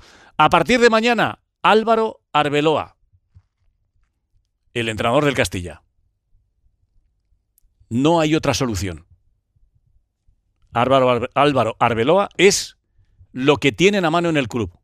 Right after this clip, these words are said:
Ojalá salga bien. Pero evidentemente no es el entrenador que en el Real Madrid hubieran pensado desde el principio de temporada para dirigir al primer equipo.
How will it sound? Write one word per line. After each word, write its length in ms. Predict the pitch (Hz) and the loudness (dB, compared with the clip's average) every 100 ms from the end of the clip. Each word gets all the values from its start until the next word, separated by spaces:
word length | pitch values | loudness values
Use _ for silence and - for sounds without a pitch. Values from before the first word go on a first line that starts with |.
| _ | _
Ojalá 420 | - 139 135 131 160 | -2 0 2 2 2
salga 300 | 156 156 160 | 0 0 2
bien. 280 | 185 113 - _ _ _ _ _ _ _ _ _ _ _ _ _ _ _ | 0 -2 -10 _ _ _ _ _ _ _ _ _ _ _ _ _ _ _
Pero 160 | 104 95 | -10 -10
evidentemente 560 | 92 98 107 113 139 | -8 -6 -4 -2 -2
no 140 | 120 120 | -2 -4
es 100 | 123 | -2
el 80 | |
entrenador 500 | 117 110 117 123 120 _ _ _ _ _ _ _ | -4 -2 0 0 -2 _ _ _ _ _ _ _
que 260 | 139 123 117 | 0 2 2
en 80 | 120 | 0
el 120 | 110 | 0
Real 180 | 123 127 | 0 0
Madrid 220 | 127 131 | 0 0
hubieran 260 | 127 127 | 0 0
pensado 320 | 127 113 143 123 | 0 0 2 0
desde 160 | 110 | -2
el 40 | 95 | -4
principio 300 | 98 123 127 | -6 -4 -2
de 60 | |
temporada 360 | 139 143 170 196 | 0 2 2 2
para 180 | 147 135 | 0 0
dirigir 340 | 120 110 147 | -4 -4 -2
al 80 | 135 | -2
primer 220 | 117 110 | -4 -6
equipo. 340 | 90 90 80 | -8 -12 -20